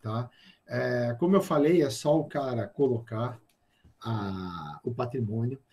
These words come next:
Depois que colocado o patrimônio, aí que vem reunião, aí que vem as coisas. Mas fundação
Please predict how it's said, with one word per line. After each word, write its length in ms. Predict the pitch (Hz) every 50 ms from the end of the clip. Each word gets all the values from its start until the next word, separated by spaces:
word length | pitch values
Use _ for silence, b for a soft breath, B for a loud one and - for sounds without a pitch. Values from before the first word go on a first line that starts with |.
| _ _ _ -
Depois 340 | 143 151 147 180 190 185 185
que 100 | - 156
colocado 440 | - 151 139 139 131 - 131 120
o 60 | 123 117
patrimônio, 520 | 117 113 117 123 123 135 143 156 175 190
aí 300 | 208 208 208 202 190 185
que 100 | - -
vem 240 | 123 123 123 123 123
reunião, 680 | 127 135 139 160 165 131 120 135 143 139 135 123 120 117
aí 120 | 117 117
que 120 | 117 117 107
vem 180 | 110 107 110
as 120 | 117 113 -
coisas. 340 | - 139 139 139 147 - b b b b _ -
Mas 220 | 226 226 220 220
fundação 640 | - - 190 175 160 151 - - - 160 165 165 165